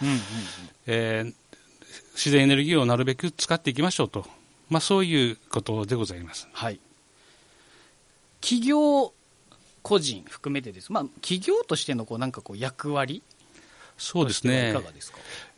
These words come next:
Speaker 2: いわ-、今まで、まあ、利益重視ってなるとですね、大量生産、
Speaker 1: うん。
Speaker 2: 大量消費という形になるんですけども、
Speaker 1: うん。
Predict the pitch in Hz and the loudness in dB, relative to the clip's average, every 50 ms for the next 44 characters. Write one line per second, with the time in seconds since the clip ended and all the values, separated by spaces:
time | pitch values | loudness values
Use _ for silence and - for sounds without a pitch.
0 | _ _ - 151 156 156 165 180 180 185 185 180 220 220 214 214 202 - - 165 | _ _ 0 4 4 6 6 6 4 4 4 4 4 4 2 2 0 2 4 4
1 | 175 151 135 - - 127 156 208 214 214 - 143 117 123 135 127 - - - 113 | 4 4 2 0 2 4 6 6 6 6 4 2 4 4 2 2 2 0 -2 -2
2 | 113 113 110 107 104 104 - 135 110 101 - 107 101 98 - - 127 127 117 120 | 0 2 2 2 2 0 0 0 0 0 0 -2 -2 -2 -2 0 0 2 4 4
3 | 120 110 - 120 113 101 - - 117 117 113 - - 117 107 107 101 110 127 127 | 2 2 2 0 -2 0 0 -2 -2 -2 -4 -4 -4 -2 -2 0 0 0 0 0
4 | 123 110 98 90 - 117 - - 113 101 - - - 104 - - 104 98 95 92 | 0 -2 -2 -4 -6 -6 -4 -4 -4 -2 -4 -6 -6 -4 -2 -2 -2 -2 -2 -2
5 | 98 95 95 101 - - - 104 92 110 123 139 127 113 104 | -4 -4 -4 -4 -4 -6 -8 -8 -4 0 0 0 0 0 -2